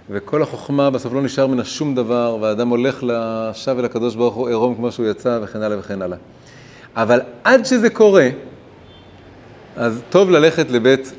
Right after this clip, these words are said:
אה, אבל מללכת לבית המשתה, "כי אחי ייתן אל ליבו",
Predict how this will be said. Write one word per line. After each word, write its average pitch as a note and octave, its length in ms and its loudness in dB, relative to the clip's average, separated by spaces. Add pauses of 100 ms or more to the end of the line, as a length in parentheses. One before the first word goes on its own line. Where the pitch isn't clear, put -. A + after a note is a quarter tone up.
(400)
אה, B2+ 580 -2
אבל B2 140 4
מללכת A#2 480 0
לבית A2 300 0
המשתה, G#2 360 -2 (340)
"כי A#2+ 140 -6
אחי C3+ 200 0
ייתן B2+ 300 0
אל A#2 60 -2
ליבו", A#2 420 0